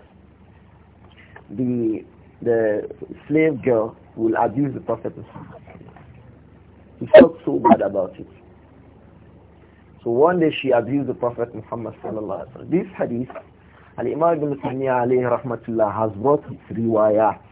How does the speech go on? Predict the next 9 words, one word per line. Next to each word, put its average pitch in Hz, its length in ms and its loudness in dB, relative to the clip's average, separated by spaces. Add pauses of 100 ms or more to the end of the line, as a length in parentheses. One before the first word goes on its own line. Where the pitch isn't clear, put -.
(140)
in 107 160 -6
his 107 200 -8
book, 113 380 -4 (120)
As-Sarimul 127 840 0
Maslul, 95 420 -12 (800)
Ala 110 240 -2 (120)
Shatim 113 380 -4
al-Rasul, - 420 -16 (320)
Ala 110 220 -4